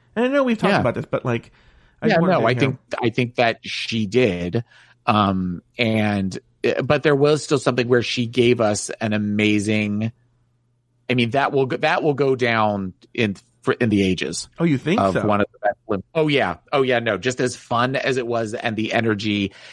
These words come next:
Speaker 2: And there was a control to it. Plus, that is the type of song that you just go balls out for.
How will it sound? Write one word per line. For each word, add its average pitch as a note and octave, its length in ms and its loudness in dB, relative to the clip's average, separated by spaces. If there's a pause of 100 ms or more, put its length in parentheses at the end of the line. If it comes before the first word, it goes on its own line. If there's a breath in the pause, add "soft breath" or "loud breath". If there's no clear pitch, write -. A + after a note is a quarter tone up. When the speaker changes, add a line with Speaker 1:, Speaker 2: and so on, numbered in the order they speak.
(140 loud breath)
Speaker 2:
And D#3 160 0
there D#3 140 2
was D3 460 0 (460 soft breath)
a C3 360 4
control A#2 720 0
to F#2 200 -2
it. C#2+ 240 -8
Plus, E3+ 360 0
that C3 300 0
is D#3 100 2
the C#3 100 -4
type B2+ 260 -2
of A#2 40 -6
song G2+ 460 -4
that G#2 220 -2
you G#2 260 -6
just G#2 400 -4
go G2 200 2
balls F2+ 440 0
out E2 260 -2
for. - 320 -6